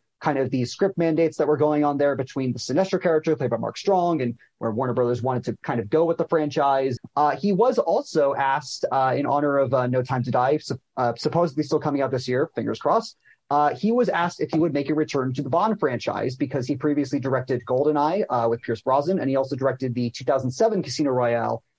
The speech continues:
with, uh, Daniel Craig. And he basically didn't deny it. He said, "I would certainly consider it. I enjoy doing Bond," and also the two producers, uh, that being, uh, um, oh God, I will, I will come up with the names in a second. I forget their names, but he wants to work with the producers again.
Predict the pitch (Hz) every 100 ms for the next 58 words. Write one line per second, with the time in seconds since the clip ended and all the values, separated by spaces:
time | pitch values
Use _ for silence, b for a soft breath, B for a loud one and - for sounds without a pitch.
0 | - 123 123 120 113 117 110 117 247 170
1 | 127 b b 170 180 196 202 220 381 381
2 | 330 233 - 185 262 240 - 220 156 196
3 | - - - 165 - 175 170 127 147 165
4 | - 185 185 180 160 143 156 185 262 -
5 | 117 135 135 123 135 151 151 160 135 131
6 | 139 202 196 143 131 - 143 135 151 151
7 | 143 135 185 196 123 123 120 _ 127 117
8 | 120 117 117 113 113 - _ _ _ _
9 | 82 82 87 92 98 - 127 110 - 110
10 | 104 113 120 123 - 139 143 135 156 143
11 | 147 143 131 131 131 - 175 143 127 131
12 | 131 120 139 185 185 b b b 156 -
13 | 165 147 - 139 123 - 151 226 214 180
14 | 180 175